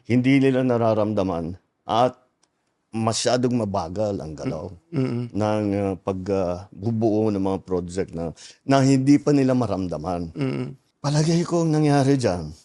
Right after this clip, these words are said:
Speaker 1: dahil nung bago akong upo, sabi ko, ayokong, ayokong mangyari na business as usual.
Speaker 2: Opo.
Speaker 1: Dahil, eh, ganito, pare, walang mangyayari sa, sa Pilipinas.
Speaker 2: Mm-hmm.
Speaker 1: Hanggang doon na lang tayo. Hindi tayo, hindi tayo aalsa.
Speaker 2: Mm-hmm.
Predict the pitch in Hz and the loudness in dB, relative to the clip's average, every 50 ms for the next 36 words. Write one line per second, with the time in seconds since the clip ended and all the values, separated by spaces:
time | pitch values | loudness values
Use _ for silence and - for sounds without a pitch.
0 | _ _ _ _ _ _ - 82 107 120 120 123 131 131 120 120 131 127 127 131 | _ _ _ _ _ _ -10 -4 0 2 4 4 4 2 0 0 0 2 2 2
1 | 131 127 117 123 123 123 120 127 120 120 117 117 120 120 - 120 - - 95 - | 2 2 2 2 2 2 2 2 2 2 0 -2 -4 -6 -6 -6 -6 -4 -6 -6
2 | - - - - 135 135 131 131 - 113 120 123 135 139 143 143 - 127 139 139 | -6 -8 -10 -8 -8 -6 -6 -6 -4 -2 0 0 2 2 0 0 -2 -2 0 0
3 | 135 135 117 - _ _ _ _ - - - 123 123 123 131 127 127 120 - 135 | 0 0 -2 -6 _ _ _ _ -18 -10 -6 -4 -2 0 0 -2 -2 -2 -2 -2
4 | 127 120 120 123 117 107 101 95 80 78 80 76 - _ _ _ - _ _ _ | -2 0 0 0 0 0 0 -2 -2 -4 -8 -10 -12 _ _ _ -20 _ _ _
5 | _ _ _ _ - - 117 120 123 123 123 123 123 123 120 113 - _ - - | _ _ _ _ -8 -4 0 0 2 2 2 0 0 -2 -4 -6 -12 _ -12 -4
6 | 110 131 117 - - 131 127 113 123 113 - 110 101 92 92 98 98 98 101 98 | -2 0 0 2 2 0 0 0 -2 -4 -2 -2 -4 -4 -4 -4 -2 -2 -2 -2
7 | 85 73 - - 120 107 - 113 110 - - _ _ _ _ - - 110 117 117 | -4 -6 -6 -8 -8 -6 -6 -8 -10 -10 -12 _ _ _ _ -6 -2 0 0 0
8 | 110 98 82 80 82 - - - 71 78 101 104 90 73 104 120 123 120 117 113 | 0 -2 -4 -8 -12 -18 -16 -14 -10 -6 -6 -6 -4 -4 -6 -4 -4 -4 -4 -6
9 | 104 104 95 - - - 92 85 - 98 113 143 151 - _ - - 160 190 185 | -6 -8 -8 -10 -12 -14 -14 -10 -6 -6 -4 -4 -6 -8 _ -2 0 0 2 2
10 | 180 160 151 143 135 127 123 113 117 110 - 101 107 92 - - 98 - 107 113 | 2 2 4 4 4 2 2 0 0 -2 -4 -6 -6 -4 -4 -4 -4 -4 -4 -6
11 | 143 - - 196 190 - 107 104 160 131 120 120 117 123 123 - _ - 151 151 | -6 -6 -6 -6 -4 -2 -2 -2 -2 -2 -2 -2 -6 -8 -14 -14 _ -4 -2 0
12 | 139 139 139 135 123 127 127 127 120 120 120 123 123 - - 180 165 120 104 104 | 2 2 2 2 4 4 4 4 4 4 2 0 0 0 0 0 0 0 0 0
13 | 117 120 135 120 - 117 120 117 117 117 113 95 117 123 127 127 - 110 117 120 | 0 0 0 0 2 2 2 4 4 2 2 2 0 0 -2 -2 0 0 0 0
14 | 110 90 80 - - 90 113 113 - - 151 104 80 - 151 127 123 127 123 | 0 0 -4 -6 -6 -6 -6 -4 -4 -4 -6 -6 -6 -6 -4 -4 -2 -4 -6